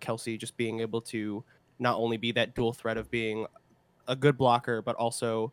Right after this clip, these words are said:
being able to shed a block and then make, make those little five yard to ten yard catches and,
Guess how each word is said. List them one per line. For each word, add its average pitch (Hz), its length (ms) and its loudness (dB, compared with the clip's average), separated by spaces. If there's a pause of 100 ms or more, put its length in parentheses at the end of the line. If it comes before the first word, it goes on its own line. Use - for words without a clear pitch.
being 120 200 4
able 120 160 0
to - 120 -10
shed 120 220 0
a 120 40 0
block 110 540 0
and 113 180 -4
then 113 400 -4 (840)
make, 127 500 4
make 147 220 4
those 123 420 2
little 127 220 2
five 123 280 2
yard 120 420 0
to - 120 -8
ten 120 200 -4
yard 113 260 -2
catches 117 440 -6
and, 113 200 -6